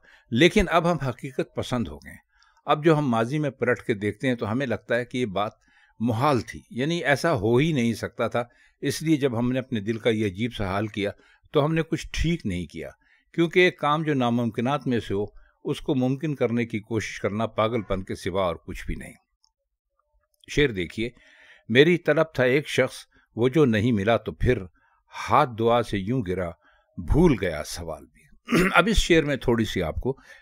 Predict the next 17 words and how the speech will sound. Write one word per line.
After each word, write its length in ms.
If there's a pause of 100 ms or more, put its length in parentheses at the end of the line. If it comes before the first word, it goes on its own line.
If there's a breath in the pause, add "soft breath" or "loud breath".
(120)
मायूसी 580
की 200 (1200)
कैफियत 340
दिखाई 340
देती 300
है, 160 (1300 soft breath)
यानी 220
महबूब 360
को 100
पाने 280
की 100
तमन्ना 420
भी 160
है, 180 (220)
आरजू 400
भी 140
है, 200